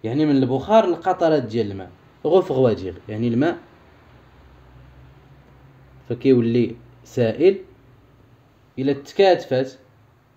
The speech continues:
يعني التكاتف ديال البخار ديال الماء، تكاتف البخار. فتكاتف البخار، آه، ملي كيلتقي مع واحد السطح اللي قلنا هو بارد، فكيتكاتف وكنحصل على قطرات الماء. إذن غوف غوادير. غوف غوادير.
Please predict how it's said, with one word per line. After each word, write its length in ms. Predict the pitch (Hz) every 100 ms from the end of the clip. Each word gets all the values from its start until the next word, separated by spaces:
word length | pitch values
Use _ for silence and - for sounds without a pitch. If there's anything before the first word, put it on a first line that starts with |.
| _ 104
يعني 120 | 110
التكاتف 580 | 110 - 156 131 131 - _
ديال 300 | 101 117 117
البخار 500 | 101 104 120 - 131
ديال 200 | 107 104
الماء، 160 | 95 92
تكاتف 580 | 117 135 147 135 135 127 - _ _ _ 131
البخار. 560 | 123 110 110 98 87 - _ _ _
فتكاتف 640 | 113 117 120 127 117 117
البخار، 600 | 101 95 101 156 185 - - _ _ _ -
آه، 180 | - 110
ملي 220 | 117 120
كيلتقي 540 | 120 123 110 123 131
مع 120 | 113
واحد 180 | 113 110
السطح 400 | - - 120 -
اللي 120 | 104
قلنا 280 | 107 110 107
هو 200 | 95 95
بارد، 360 | 95 151 247 254 - _ _ _ _
فكيتكاتف 840 | - 135 131 - 110 110 170 165
وكنحصل 400 | 131 131 127 135
على 120 | 120
قطرات 540 | 117 104 107 110 123 123 - -
الماء. 280 | 135 98 90 -
إذن 280 | 110 120 127 127 _ -
غوف 340 | 101 147 156 104
غوادير. 480 | 104 98 87 87 - _ _ _ _ _ _ _ _ _ _ _ _ _ _ _ -
غوف 340 | 104 120 98
غوادير. 400 | 90 101 117 -